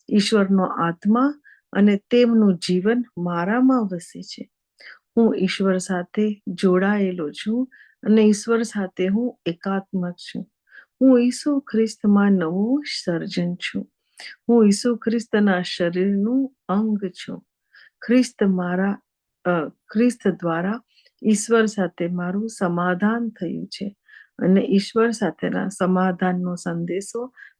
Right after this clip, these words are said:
પહોંચાડવાનું પ્રચાર કાર્ય મને સોંપવામાં આવ્યું છે. હું પરમેશ્વરનો પુત્ર છું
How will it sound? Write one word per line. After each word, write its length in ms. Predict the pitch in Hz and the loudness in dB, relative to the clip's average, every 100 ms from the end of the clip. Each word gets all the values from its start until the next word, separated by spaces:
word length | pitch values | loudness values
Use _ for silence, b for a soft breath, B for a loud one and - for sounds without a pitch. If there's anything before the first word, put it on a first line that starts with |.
| - | -2
પહોંચાડવાનું 920 | 190 180 180 196 190 185 175 202 240 | 2 2 4 2 2 0 0 0 0
પ્રચાર 580 | - 185 170 202 190 185 | -4 -6 -2 -2 -2 -4
કાર્ય 440 | - 180 175 190 | -6 -6 -2 0
મને 440 | 220 190 190 226 262 | 2 4 4 2 0
સોંપવામાં 1000 | 254 - 175 - _ 180 196 208 226 - | -2 -6 -6 -8 _ -2 0 0 -2 -8
આવ્યું 480 | 170 165 170 170 175 | -10 -8 -6 -4 -4
છે. 300 | 170 - - _ _ _ B B B | -6 -8 -10 _ _ _ B B B
હું 320 | _ 220 208 | _ 2 4
પરમેશ્વરનો 840 | 196 170 170 180 202 208 196 208 208 | 2 2 2 0 0 0 2 2 0
પુત્ર 420 | 214 208 214 226 | -2 -2 -2 -4
છું 360 | 220 - 277 | -4 -2 -2